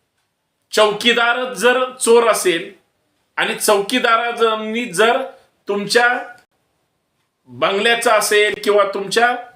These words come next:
गावाचं असेल, तुमच्या तालुक्या, शहराचं, जिल्ह्याचं, देशाचं, राज्याचं असेल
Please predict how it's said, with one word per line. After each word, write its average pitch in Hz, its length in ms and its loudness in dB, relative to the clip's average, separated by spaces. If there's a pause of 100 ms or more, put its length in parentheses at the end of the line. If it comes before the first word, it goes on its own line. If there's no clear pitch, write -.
(680)
गावाचं 214 420 2
असेल, 196 480 0
तुमच्या 185 280 0
तालुक्या, 196 500 0
शहराचं, 185 480 0
जिल्ह्याचं, 190 520 -2
देशाचं, 180 460 0
राज्याचं 208 460 0
असेल 165 480 -4